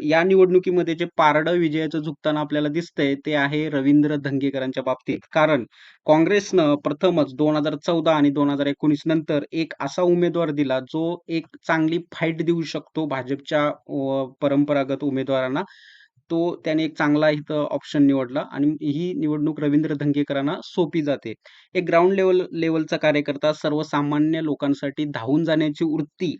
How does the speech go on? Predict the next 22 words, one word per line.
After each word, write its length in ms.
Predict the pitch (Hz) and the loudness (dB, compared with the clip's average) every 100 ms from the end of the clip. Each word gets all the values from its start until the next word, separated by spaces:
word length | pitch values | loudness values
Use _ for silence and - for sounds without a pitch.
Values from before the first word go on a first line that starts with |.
| - | -6
आणि 360 | 147 180 170 | 0 0 4
एक 240 | 185 196 - - _ - | 2 2 -8 -20 _ -2
त्यांच्याबद्दल 600 | 147 147 165 156 160 180 | -2 0 -2 -2 -2 -2
असलेलं 420 | 156 - 165 165 160 | -4 -6 -4 -2 0
वलय, 380 | 151 139 143 127 - _ _ _ _ _ _ _ _ _ | 2 4 4 0 -6 _ _ _ _ _ _ _ _ _
या 260 | 131 147 151 | -2 2 2
गोष्टी 420 | 151 147 - 175 | 2 -2 -2 -6
इथं 280 | 175 151 165 | -4 -4 -4
रवींद्र 320 | 151 156 156 | 0 0 0
धंगेकरांना 760 | 147 151 143 143 143 143 147 147 - - | -2 0 0 0 -2 -2 -2 -6 -8 -4
फायदेशीर 440 | 131 139 - 147 | -2 -2 -6 -6
ठरताना 400 | 143 131 135 131 | -6 -6 -4 -6
दिसतायत. 400 | 127 123 - 180 - _ _ _ - | -6 -10 -6 -6 -6 _ _ _ -4
या 100 | 175 | 0
उलट, 320 | 196 165 160 147 - | 2 2 0 -4 -2
अ, 280 | 156 147 | 2 2
सतत 560 | 147 175 151 190 185 - | 0 -4 -4 -4 -4 -6
महापालिकेमध्ये 1000 | 170 147 156 165 160 160 151 165 160 165 | -4 -2 0 2 2 0 -4 -4 -2 -4
सत्ता 380 | - - _ 160 | -6 -8 _ -2
आहे 200 | 156 160 | -2 -2
मुरलीधर 460 | 151 139 143 151 | -2 0 -2 0
मोहोळ, 360 | 156 147 147 151 | -2 0 0 -2